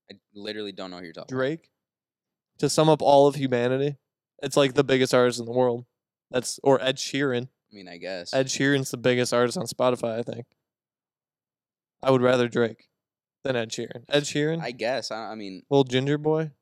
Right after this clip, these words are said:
Speaker 2: Nah.
Speaker 1: Ed Sheeran's probably more popular than Drake, right?
Speaker 2: I think on Spotify, yeah.
Speaker 1: Just in terms of the world.
Speaker 2: Yeah, I think that, yeah, I think so.
Speaker 1: So there's gotta be somebody in between Ed Sheeran and Drake.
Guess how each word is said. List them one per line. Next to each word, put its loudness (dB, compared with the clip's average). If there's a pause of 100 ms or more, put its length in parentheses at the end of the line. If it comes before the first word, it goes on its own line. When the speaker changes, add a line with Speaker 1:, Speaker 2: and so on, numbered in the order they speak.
(160)
Speaker 2:
Nah. -10
Speaker 1:
Ed -8
Sheeran's -12
probably -12
more -16
popular -18
than -20
Drake, -20
right? -12
Speaker 2:
I -2
think 0
on -2
Spotify, -2
yeah. -12 (320)
Speaker 1:
Just -16 (140)
in -16
terms -16
of -14
the -16
world. -16 (120)
Speaker 2:
Yeah, 0
I -6
think -8
that, -4
yeah, -12 (200)
I -6
think -10
so. -8 (160)
Speaker 1:
So -16
there's -14
gotta -12
be -18
somebody -16
in -16
between -18
Ed -20
Sheeran -16
and -20
Drake. -14